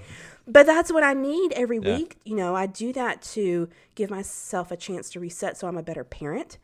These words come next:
Speaker 2: Mm.
Speaker 1: I, I give myself that chance to reset so I can work more efficiently,
Speaker 2: Mm-hmm.
Speaker 1: be more creative. Um, that's, that's allowing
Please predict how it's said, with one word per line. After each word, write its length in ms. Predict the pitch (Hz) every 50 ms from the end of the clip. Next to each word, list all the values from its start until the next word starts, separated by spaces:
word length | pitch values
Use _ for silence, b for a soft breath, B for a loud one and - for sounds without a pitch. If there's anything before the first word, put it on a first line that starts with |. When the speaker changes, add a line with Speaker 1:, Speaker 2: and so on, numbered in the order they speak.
| b b
Speaker 2:
Mm. 220 | 87 90 82 76 - -
Speaker 1:
I, 160 | 185 180 175 175
I 80 | 202 185
give 140 | 185 190 185
myself 460 | 196 180 180 - - 185 175 - _ _
that 180 | 190 175 - -
chance 420 | - 202 185 180 135 - - - -
to 120 | - 190
reset 420 | 185 185 180 - 196 180 - -
so 100 | - 196
I 100 | 160 151 160
can 300 | - - 156 139 139 147
work 280 | 160 160 185 185 - -
more 160 | 214 226 233
efficiently, 500 | 233 226 - 262 254 - - - 240 254
Speaker 2:
Mm-hmm. 200 | 262 254 - 104
Speaker 1:
be 120 | 131 180 180
more 160 | 185 190 180
creative. 680 | - - - 190 185 160 156 160 190 220 262 294 285 B B B B B B B B -
Um, 360 | 196 185 175 180 180 175 165 -
that's, 500 | - 208 190 208 233 233 - - - - _ _ _ -
that's 240 | 202 214 240 -
allowing 460 | 320 302 285 277 262 254 254 247 240